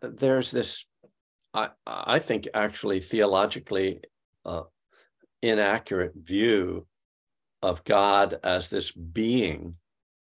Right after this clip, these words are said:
and particularly the, a ridiculous notion that God has gender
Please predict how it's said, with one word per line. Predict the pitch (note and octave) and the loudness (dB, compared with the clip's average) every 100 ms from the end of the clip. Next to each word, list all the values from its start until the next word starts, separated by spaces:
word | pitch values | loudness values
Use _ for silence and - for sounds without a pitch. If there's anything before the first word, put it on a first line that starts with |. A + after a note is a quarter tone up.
| _ _ _ _ | _ _ _ _
and | G#2 F2+ | -4 -2
particularly | F2 E2 C3+ - G2 | -4 -4 -4 0 0
the, | F2+ F2+ - F#2+ E2 | 0 -2 -4 -6 -6
a | E2 | -6
ridiculous | D#2 G2 E2 C#3+ E3 G#2 F2 E2+ | -4 -4 2 2 2 0 -2 -2
notion | F2+ F2+ - F#2+ | -4 -4 -6 -6
that | F2+ - | -6 -2
God | G2 F#2 | 0 2
has | F2+ F2 E2 | 0 -4 -4
gender | - F#2+ A2+ E2+ E2+ | -4 -4 -2 -4 -6